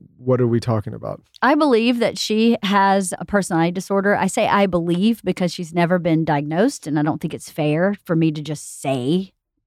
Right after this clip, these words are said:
Speaker 2: you know, that. But I've been in therapy for a long time, and my belief in my therapy is that she has some real serious personality disorder and maybe some sociopathic stuff.
Speaker 1: And,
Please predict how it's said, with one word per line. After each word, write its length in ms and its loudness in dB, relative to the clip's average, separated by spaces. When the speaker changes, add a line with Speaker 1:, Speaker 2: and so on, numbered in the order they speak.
Speaker 2:
you 120 0
know, 120 2
that. 360 2
But 220 2
I've 280 2
been 100 2
in 140 2
therapy 400 2
for 180 0
a 160 2
long 500 4
time, 560 -4
and 220 0
my 240 2
belief 460 0
in 260 -12
my 280 4
therapy 720 -6
is 180 -4
that 280 -2
she 320 0
has 580 -4
some 380 -2
real 340 4
serious 440 0
personality 400 0
disorder 500 -4
and 100 -4
maybe 280 -4
some 160 -16
sociopathic 720 -16
stuff. 220 -20
Speaker 1:
And, 100 -4